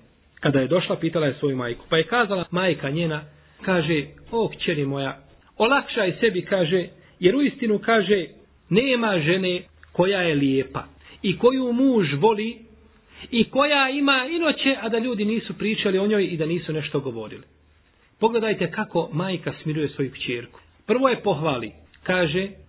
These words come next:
"Malo je žena koje su lijepe", a žena voli da bude pohvaljena. Najdraža stvar ženi jeste da bude pohvaljena. Naročito od strane svoga muža. Voli da je pohvale drugi, ali kada je muž pohvali, ta je pohvala posebna kod žene. Kaže majka njena,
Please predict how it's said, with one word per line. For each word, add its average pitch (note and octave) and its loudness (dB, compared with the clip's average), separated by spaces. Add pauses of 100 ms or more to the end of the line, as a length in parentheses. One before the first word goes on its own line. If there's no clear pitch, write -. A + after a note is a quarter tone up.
(100)
"Malo G#3 2
je E3+ 2
žena F3 0
koje D3+ 0
su D3 -8
lijepe", A#2 -12 (200)
a C3+ -4
žena F#3 0
voli G#3 -4 (200)
da D3+ -6
bude D3 -4
pohvaljena. A#2+ -12 (520)
Najdraža F#3 2
stvar F3 -4
ženi F#3+ -4
jeste E3+ -6
da D#3 -6
bude D#3+ -4
pohvaljena. A2+ -14 (580)
Naročito B3 2
od A#3 0
strane G#3+ -2
svoga F3+ -4
muža. C#3 -6 (440)
Voli A#3+ 4
da B3 -2
je A3+ -4
pohvale G#3+ 0
drugi, E3+ 0
ali C#3+ -2
kada E3 -4
je D#3+ 0
muž B3+ 2 (100)
pohvali, A3+ 0
ta G#3 0
je F#3+ -2
pohvala F#3 0
posebna D3 -2
kod A#2+ -8
žene. G#2+ -10 (480)
Kaže G#3+ 2
majka A3+ -2
njena, B3 -4